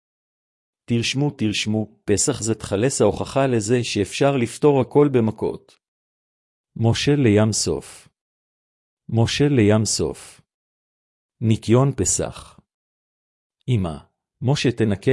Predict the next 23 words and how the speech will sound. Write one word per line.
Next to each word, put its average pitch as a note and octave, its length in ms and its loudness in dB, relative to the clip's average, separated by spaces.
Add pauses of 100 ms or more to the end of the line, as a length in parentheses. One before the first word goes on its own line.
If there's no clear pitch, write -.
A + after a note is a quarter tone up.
בבקשה A2+ 560 0
את - 120 -4
כל C#3+ 240 2
האבק A#2 380 2
מהבית A#2+ 600 2
לקראת B2 400 -2
פסח. - 640 -8 (1000)
משה, G#2 420 0 (420)
למה? G#2 360 0 (240)
אנחנו A2+ 360 -2
צריכים C3 420 -2
בבית G#2+ 500 2
שיהיה G2 320 0
אבק G#2 320 -2
נקי? E3 420 -6 (1040)
משה A2+ 400 2
לפרעה. F2+ 640 0 (1040)
שאלה, G2 540 0 (480)
מה A#2+ 180 2
משה B2+ 380 2
אמר A2 340 2
פעם G#2 300 0
לפרעה? F#2 560 -2